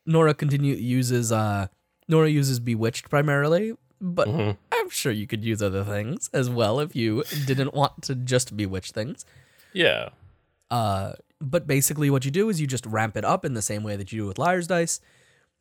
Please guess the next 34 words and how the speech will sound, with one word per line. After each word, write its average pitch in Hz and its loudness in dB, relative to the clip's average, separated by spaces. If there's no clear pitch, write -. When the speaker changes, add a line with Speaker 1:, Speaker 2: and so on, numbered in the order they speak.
Speaker 1:
And 117 0
so 117 2
you 113 0
can 110 -2
either 117 2
move 110 -2
from 110 0
the 123 -2
one 113 2
to 110 -2
the 104 -2
six - -2
in 135 -6
terms 107 -2
of 113 -8
the 110 -6
die 113 4
result, 175 0
or 170 6
you 156 0
can 131 -2
r-, 123 -4
move 123 2
up - -4
in 113 -6
the 113 -4
number 110 -2
of 101 -4
dice 110 -2
that 107 -4
are 107 -4
on 98 -6
the 95 -8
table. 147 -2